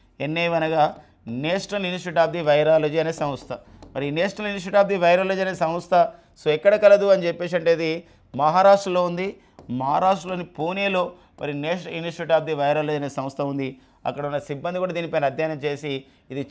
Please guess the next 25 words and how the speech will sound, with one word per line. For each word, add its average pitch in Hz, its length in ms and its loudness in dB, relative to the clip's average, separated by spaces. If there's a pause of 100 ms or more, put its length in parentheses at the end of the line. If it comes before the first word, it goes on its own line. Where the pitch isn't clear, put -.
చాందీపుర 170 540 0
అనే 143 240 2
పే-, 139 300 -6
ఒక 131 280 -4 (140)
అక్కడ 127 400 -2 (400)
వైరస్గా 151 540 -2
ధృవీకరించడం 147 840 -4
జరిగిందనమాట. 120 600 -4
ఓకేనా? 190 180 -6
ఇంక 196 160 -4
దీనిపైన 180 420 -4
ఇంకా, 185 260 2 (340)
ఆ, 156 120 0 (100)
చాందీపుర 170 460 0
అంటే 170 280 -2
ఏంది, 170 180 -2
ఆ 160 120 4
విషయాలన్నీ 165 580 0
కూడా 170 180 -6
మనకి 170 340 -4
త్వరలోనే 165 680 -2
అధ్యయనంలో 156 460 -2
బయటపడతాయి. 139 680 -4 (380)
So 131 140 -2
అప్పుడు 131 400 -4